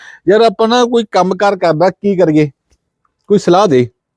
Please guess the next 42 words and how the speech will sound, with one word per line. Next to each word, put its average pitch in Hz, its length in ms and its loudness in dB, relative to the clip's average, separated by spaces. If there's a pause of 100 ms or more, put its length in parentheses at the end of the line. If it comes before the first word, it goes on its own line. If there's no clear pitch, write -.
(840)
ਮੈਂ 226 180 2
ਵੈਸੇ 175 320 0
ਹੀ 254 60 -2
ਕਹਿਤਾ 220 340 0
ਸੀ, 208 140 -4
ਮੈਂ 214 140 -2
ਕਿਹਾ, 220 120 0
"ਯਾਰ, 220 160 0
ਮੰਡੀ 160 300 -2
ਦੇ 196 100 2
ਵਿੱਚ 180 200 -2
ਨਾ 202 140 -2
ਜਿਹੜਾ 190 200 -2
ਬੰਦਾ, 180 460 0
ਅਹ, 139 840 -2
ਗੰਢਿਆਂ 190 420 0
ਦਾ 196 80 2
ਗੱਟੂ 156 300 -2
ਲਿਆ 160 200 2
ਕੇ 160 220 -2 (360)
ਰੱਖ 139 340 -4
ਕੇ 170 280 4
ਵੇਚਦਾ 139 480 0
ਵਾ, 131 200 2 (440)
ਉਸ 202 400 2
ਬੰਦੇ 160 540 0
ਨੂੰ 170 420 -2
ਲਗਭਗ 151 640 -2 (680)
ਦਸ 165 180 0 (100)
ਵਜੇ 156 380 -2
ਤੱਕ 135 360 -4 (920)
ਚਾਰ 185 240 0
ਤੋਂ 185 140 -2
ਪੰਜ 185 240 -2
ਸੌ 196 60 -2
ਰੁਪਏ 190 160 0
ਦਿਹਾੜੀ 185 240 2
ਬਣ 135 160 0
ਜਾਂਦੀ 113 220 -4
ਹੈ 110 60 -2
ਬੰਦੇ 107 240 -2
ਦੀ।" 101 220 -10